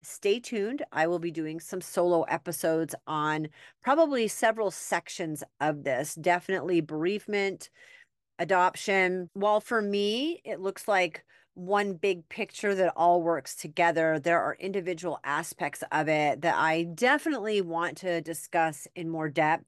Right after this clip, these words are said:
The first one that I think I will discuss,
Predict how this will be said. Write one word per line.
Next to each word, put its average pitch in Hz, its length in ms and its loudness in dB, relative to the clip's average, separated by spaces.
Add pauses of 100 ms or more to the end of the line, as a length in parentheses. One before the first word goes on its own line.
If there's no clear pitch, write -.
(100)
The 214 100 2
first 247 600 2
one 180 600 2
that 180 120 4
I 165 160 2
think 175 340 -6 (100)
I 165 220 2
will 156 520 0
discuss, 160 760 -2